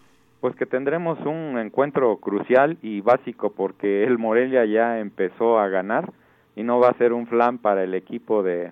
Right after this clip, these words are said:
Pumas ahí en Ciudad Universitaria, esperando que se forme un buen cuadro para que así dé la batalla suficiente y se pueda sacar la calificación para los ocho mejores equipos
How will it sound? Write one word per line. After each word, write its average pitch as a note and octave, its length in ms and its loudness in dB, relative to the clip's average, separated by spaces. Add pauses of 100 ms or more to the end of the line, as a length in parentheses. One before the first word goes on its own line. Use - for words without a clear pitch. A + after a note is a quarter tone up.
Pumas A#2 400 0
ahí G2 220 -4
en G#2+ 120 -8
Ciudad G#2 220 2
Universitaria, G#2 840 0 (560)
esperando A2 840 2
que F#2+ 320 -2
se F2+ 460 -2 (400)
forme A#2+ 360 4
un A#2+ 200 -4
buen A#2 220 6
cuadro B2 420 6
para G2 340 2
que G2+ 140 0
así B2 320 -4
dé A#2 180 2
la A2 160 0
batalla A2 480 0
suficiente A#2+ 680 -4 (380)
y G#2+ 100 -10
se A2 120 -2
pueda C#3 320 4
sacar C3 360 2
la G#2 280 2
calificación G#2 800 -4
para F#2+ 400 0
los F#2 400 -4 (140)
ocho A#2 300 0
mejores G#2 520 -4
equipos G2+ 420 -8